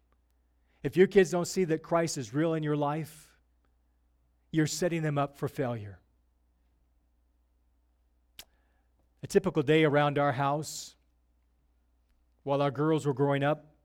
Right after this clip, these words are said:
started off early in the morning around a warm wood stove. This went on for years. Every morning, our family would get up,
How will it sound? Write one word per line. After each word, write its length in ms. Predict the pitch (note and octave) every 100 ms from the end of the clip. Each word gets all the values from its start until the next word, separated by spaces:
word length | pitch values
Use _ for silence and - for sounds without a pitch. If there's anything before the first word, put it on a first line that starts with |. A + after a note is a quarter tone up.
| _ _ _ _ _ _ _ _ -
started 340 | - E3+ D#3+
off 180 | E3 E3
early 400 | D#3+ F3 F3 E3+
in 60 |
the 80 | D#3+
morning 340 | D#3 D#3 A#2+ F#2+ F#2 _ _ _ _ _ _ _ _ _ _ _ -
around 280 | C3 C#3+
a 40 | C#3
warm 680 | B2+ C#3 D3+ D#3+ D#3+ E3+ - _ _ _
wood 200 | C#3+ C#3+
stove. 460 | - - C#3 A2+ G#2 - _ _ _ _ _ _ _ _ _ _ _ _ _ _ _ _ _ _ _ _ _ _ _
This 200 | - F3
went 120 | E3+ D#3+
on 180 | E3
for 140 | D#3+ E3
years. 880 | D3+ F3+ C#3 G2 A2 - - - _ _ _ _ _ _ _
Every 160 | B2 D#3+
morning, 420 | D3+ E3 D#3 C#3 _ _ _ _ -
our 80 |
family 300 | A2+ D3+ D#3
would 100 | D3+
get 140 | B2 D3+
up, 320 | D#3 D#3 -